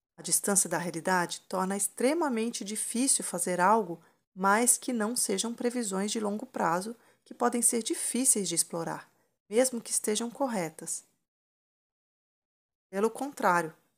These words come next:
a análise técnica não só anula essa distância da realidade, como também disponibiliza ao trader um número praticamente ilimitado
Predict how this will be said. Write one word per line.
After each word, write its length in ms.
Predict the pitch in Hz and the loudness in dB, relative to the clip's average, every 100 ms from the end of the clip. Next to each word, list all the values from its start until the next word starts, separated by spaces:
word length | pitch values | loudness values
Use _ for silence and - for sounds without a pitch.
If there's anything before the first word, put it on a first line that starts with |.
| _ | _
a 80 | 185 | -4
análise 360 | 190 170 160 - | 2 2 0 -6
técnica 640 | - 185 180 165 156 156 - _ _ _ | -2 -2 -2 -8 -10 -12 -12 _ _ _
não 180 | 269 370 | -2 4
só 200 | - 220 | 6 6
anula 580 | 202 185 214 302 294 - | 4 4 0 2 2 2
essa 240 | 180 - | -2 -4
distância 500 | 170 170 - 226 262 | -4 -4 -2 0 0
da 100 | 220 | 0
realidade, 720 | 202 196 175 165 165 202 254 - _ _ | 0 -2 -4 -2 -2 -2 -6 -12 _ _
como 240 | 226 233 | -2 -2
também 380 | 233 220 226 240 | -2 -2 -2 0
disponibiliza 760 | - - 240 220 208 226 240 | -2 0 0 0 -2 -2 0
ao 100 | 190 | -2
trader 440 | - 208 214 185 185 | -2 -2 0 0 -2
um 100 | 190 | -2
número 280 | 220 233 | -2 -2
praticamente 840 | 220 - 294 320 - 220 226 226 - - | -2 0 0 0 -4 -2 -2 -4 -6 -2
ilimitado 800 | 302 349 302 - 208 220 190 | 2 2 0 2 4 4 0